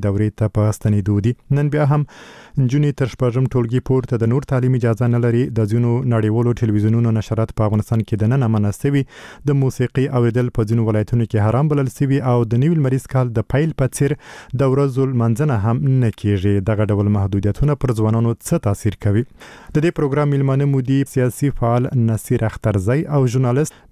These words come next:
میرویس افغان چې ټولو ته ښه راغلاست وایم. افغان صاحب، په پیل کې تاسو ته راځو.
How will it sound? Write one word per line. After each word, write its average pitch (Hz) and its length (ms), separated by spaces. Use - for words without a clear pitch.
میرویس 127 480
افغان 123 280
چې - 160
ټولو 123 320
ته 113 160
ښه 110 160
راغلاست 120 500
وایم. 131 340
افغان 151 280
صاحب، 151 160
په - 80
پیل 156 160
کې 151 260
تاسو 165 380
ته 143 300
راځو. 123 280